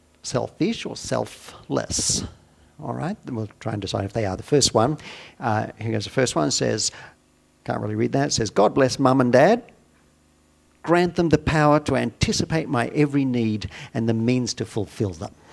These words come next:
And if you're living with Mum and Dad, amen.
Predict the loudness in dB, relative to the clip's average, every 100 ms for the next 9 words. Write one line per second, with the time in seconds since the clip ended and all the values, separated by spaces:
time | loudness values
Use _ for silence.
0 | -20 -20 -20 -20 -20 _ _ -20 -12 -2
1 | -2 0 0 0 0 -4 -4 -4 -4 -2
2 | 0 -2 -6 _ _ _ _ _ _ -16
3 | -10 -10